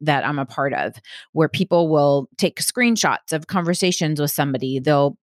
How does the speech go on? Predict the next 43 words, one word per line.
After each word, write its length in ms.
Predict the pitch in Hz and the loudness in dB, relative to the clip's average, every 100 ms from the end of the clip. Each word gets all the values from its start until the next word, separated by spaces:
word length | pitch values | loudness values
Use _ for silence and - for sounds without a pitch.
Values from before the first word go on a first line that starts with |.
| 156 | -8
they'll 260 | 147 139 | -4 -4
tell 220 | - 170 | -2 -2
their 160 | 165 185 | 2 0
story. 560 | - 240 233 180 147 139 | 0 2 2 2 0 0
And 160 | 156 | 0
then 100 | 151 | 0
at 140 | 156 - | 0 -2
the 180 | - | -2
end, 380 | 226 220 165 165 | 0 2 0 -4
either 220 | - 160 156 | -4 -2 0
at 80 | |
the 100 | 175 | 0
<laughs> 0 | |
beginning 440 | 160 - 247 226 101 | 0 2 0 0 -6
or 40 | |
the 180 | 180 - | -14 -6
end, 200 | 214 196 | -4 -2
they'll 60 | 175 | 0
be 100 | 170 | 0
like, 180 | 170 - - - | -2 -8 -20 -4
"Can 120 | 185 | 0
y'all 160 | 175 | 0
tell 220 | 208 233 254 | 2 0 0
me, 200 | 190 165 | 0 0
is 120 | 160 | 0
this 160 | 170 | -4
gaslighting?" 640 | - 175 165 156 127 76 - - | 0 -2 -2 -4 -6 -8 -18 -8
Right? 280 | 143 147 - - - - | -4 -4 -8 -18 -20 -10
So 180 | - - _ | -4 -4 _
if 300 | 226 233 - | 2 2 0
you 140 | 233 262 | -4 0
are 120 | 240 | 0
wanting 300 | 175 156 165 | 2 0 -2
to 140 | - | -2
know 500 | 170 175 180 139 - _ _ _ _ | 0 2 0 -2 -12 _ _ _ _
if 160 | 165 156 | -10 -8
what 240 | 165 156 | -2 -2
you 140 | 180 180 | 0 0
are 80 | 185 | 0
experiencing 640 | - - 160 151 - 156 | -4 -6 -2 -2 -4 -4
is 120 | 139 | -6
gaslighting, 540 | - 131 135 139 120 131 | -2 -4 -2 -6 -8 -12
firstly, 760 | - 185 185 - 240 277 285 | -8 -2 -2 -2 -2 0 -2